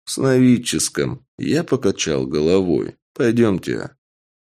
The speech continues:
Но тут из пролома появилась страшная рожа. У этого зомби на голове была жёлтая каска с фонариком, а в руках он держал ржавую газовую горелку. Из её сопла сочился зелёный огонёк, и зомбак бы точно пустил её в ход,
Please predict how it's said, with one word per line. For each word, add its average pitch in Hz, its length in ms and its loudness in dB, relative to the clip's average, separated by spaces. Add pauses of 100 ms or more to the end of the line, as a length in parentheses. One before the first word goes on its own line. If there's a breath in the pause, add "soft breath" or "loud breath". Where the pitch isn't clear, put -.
Но 120 340 4
тут 175 340 0
из 160 120 2
пролома 123 500 6
появилась 117 600 4
страшная 147 800 2
рожа. 143 680 2
У - 120 -4
этого 110 560 4
зомби 104 540 2
на 95 160 2
голове 92 420 4
была 92 280 4
жёлтая 90 540 0
каска 139 420 -2
с - 80 -6
фонариком, 90 760 -2
а 76 120 0
в 76 80 -2
руках 73 560 0
он 147 300 2
держал 104 560 4
ржавую 98 580 4
газовую 104 480 4
горелку. 92 960 2 (240)
Из 156 240 -2
её 107 360 4
сопла 131 500 2
сочился 104 600 0
зелёный 101 480 4
огонёк, 120 480 2
и 127 40 6
зомбак 110 580 2
бы 135 100 4
точно 135 480 0
пустил 131 480 2
её 120 400 4
в - 80 -8
ход, - 560 2